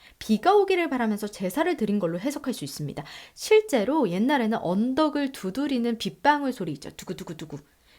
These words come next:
요런 소리를 흉내내면서 구슬하는 경우가 있었대요. 또 바다의 용이 수로 부인을 납치했다는 이야기도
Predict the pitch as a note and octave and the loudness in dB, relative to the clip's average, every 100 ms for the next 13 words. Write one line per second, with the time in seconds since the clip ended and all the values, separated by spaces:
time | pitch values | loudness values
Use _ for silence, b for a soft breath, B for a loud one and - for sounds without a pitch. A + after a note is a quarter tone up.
0 | b A#3+ C4+ F4+ F4 F#4 F4 D#4+ D4+ G#4 | b 6 6 4 4 4 4 2 2 2
1 | G#4 F#4+ A#3+ F#3+ A#3 A3+ - G#3+ A3 D#4 | 4 4 0 0 -2 -6 -6 -4 0 0
2 | D4 C4+ G#3+ D#3 D#3 E3+ E3+ F#3+ D3 C#3+ | 0 -2 -2 -2 -2 -4 -4 -6 -6 -6
3 | D3+ E3+ D#3 b b b b b b b | -6 -8 -10 b b b b b b b
4 | E4 - F3 G3+ D#4+ D#4 C#4 F#3+ G3 A#3 | 0 0 2 6 8 8 6 2 2 0
5 | D4+ G4+ G4+ F#4 D#4+ C#4 C3+ C#3+ - E4 | 0 2 2 2 0 -2 -4 -6 -4 -2
6 | E4 C4+ A3 G#3 G3+ A3+ D4 C#4 C4 D3 | 2 2 4 2 0 4 6 6 2 -8
7 | C#3 C4 | -4 -4